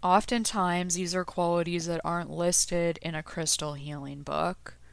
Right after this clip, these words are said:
They come from my me team and the crystal itself. And this information has proved invaluable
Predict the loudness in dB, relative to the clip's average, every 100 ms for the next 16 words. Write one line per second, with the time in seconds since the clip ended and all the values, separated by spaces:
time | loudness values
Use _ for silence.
0 | -20 -20 -20 -20 -20 -20 -20 -20 -16 2
1 | 2 2 0 0 0 -2 -2 0 0 -2
2 | -2 -6 -4 -2 -2 -4 -4 -4 -6 -10
3 | -18 -2 0 2 0 -2 -4 -6 -2 0
4 | 0 0 -2 4 6 8 6 0 -2 -4
5 | -14 -20 -20 -20 -20 -20 -20 -20 -12 0
6 | 2 8 8 8 4 4 2 2 0 2
7 | 2 0 -2 -4 0 2 4 2 0 0
8 | 4 4 4 2 -2 -4 -4 -6